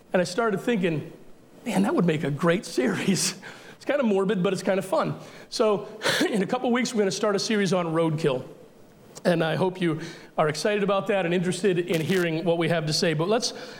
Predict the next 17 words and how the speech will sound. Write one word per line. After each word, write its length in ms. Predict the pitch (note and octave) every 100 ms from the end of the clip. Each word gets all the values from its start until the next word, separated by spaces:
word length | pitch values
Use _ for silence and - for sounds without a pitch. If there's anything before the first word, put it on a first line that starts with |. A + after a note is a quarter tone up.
| -
talk 300 | - A#3+ A3+
more 240 | A3 A#3
about 320 | G3+ F#3 G3 F#3+
this, 300 | F#3 - - - -
uh, 320 | F3+ D#3+ E3 F#3 F#3+ - -
topic 400 | - G#3 G3+ G3+
of 360 | F3 D#3 C#3+ -
race 540 | E3 G3 G#3+ - - - - - -
and 200 | F#3 F3+
the 80 | E3
church. 500 | D3 G#3 D#3 - - - - - - - - - - - - - - - - -
It's 140 | - D#3
brought 280 | F#3 C4 C#4
us 140 | -
to 140 | -
this 180 | G3+ F#3+
question, 560 | - G#3+ E3+ - C3+